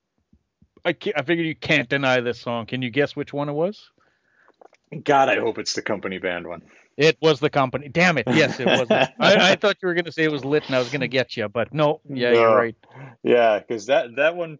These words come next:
Speaker 2: kicked in, and I was like, "All right, this isn't bad. I can, I can fucking dig this. I can get into this." Uh, and, you know, there, like I said, it wasn't remarkable,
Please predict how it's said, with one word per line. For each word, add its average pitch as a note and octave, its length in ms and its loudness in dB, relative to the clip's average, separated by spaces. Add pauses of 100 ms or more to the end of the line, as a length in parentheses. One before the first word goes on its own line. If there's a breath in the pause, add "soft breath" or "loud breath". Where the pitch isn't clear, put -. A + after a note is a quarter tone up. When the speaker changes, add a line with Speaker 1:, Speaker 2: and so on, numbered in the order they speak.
(100)
Speaker 2:
kicked D#3+ 240 -10
in, F3 100 -6
and E3+ 100 -12
I D3 80 -8
was C3+ 100 -10
like, C3+ 340 -8 (640)
"All A3+ 120 -8
right, G#3 240 -6
this B3 180 -14
isn't E3+ 220 -14
bad. A#2 240 -12
I E3+ 100 -6
can, G#3+ 340 -14
I C#3+ 120 -6
can F#3+ 240 -12
fucking G2+ 640 -10
dig F2+ 240 -10
this. C#3 280 -4
I D3+ 100 -2
can E3 140 -8
get G2 120 -4
into F2 220 -8
this." B2 380 -4 (380 loud breath)
Uh, G#2+ 460 2
and, G#2+ 400 -8
you C3 120 -12
know, G2+ 200 -8
there, A2+ 280 -6 (400)
like C3+ 180 -4
I B2+ 80 2
said, C3+ 260 -2
it G2+ 100 -8
wasn't A#2 320 -6
remarkable, G2+ 840 -6